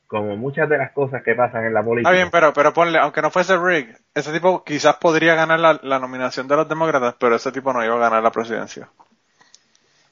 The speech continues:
Speaker 1: Era
Speaker 2: Iba
Speaker 1: una
Speaker 2: a ser bien
Speaker 1: mejor
Speaker 2: cuesta
Speaker 1: opción.
Speaker 2: arriba, porque es que la palabra socialismo en los Estados Unidos es un cuco cabrón.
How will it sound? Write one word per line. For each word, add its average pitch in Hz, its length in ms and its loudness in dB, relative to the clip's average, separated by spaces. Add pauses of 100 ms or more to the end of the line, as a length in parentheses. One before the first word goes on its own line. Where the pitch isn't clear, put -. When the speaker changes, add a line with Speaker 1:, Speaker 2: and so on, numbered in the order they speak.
(360)
Speaker 1:
Era 160 280 6
Speaker 2:
Iba 147 60 6
Speaker 1:
una - 20 2
Speaker 2:
a 139 100 2
ser 151 140 0
bien 165 140 4
Speaker 1:
mejor 143 100 0
Speaker 2:
cuesta 190 220 4
Speaker 1:
opción. 170 120 4
Speaker 2:
arriba, 165 180 6
porque 143 240 -8
es 139 60 -8
que 190 200 2
la 156 140 2
palabra 139 340 2
socialismo 175 840 -8
en 123 100 -12
los 127 120 -10
Estados 123 280 -2
Unidos 151 400 -4 (460)
es 123 220 -4
un 151 100 -12
cuco 143 380 -6
cabrón. 107 400 0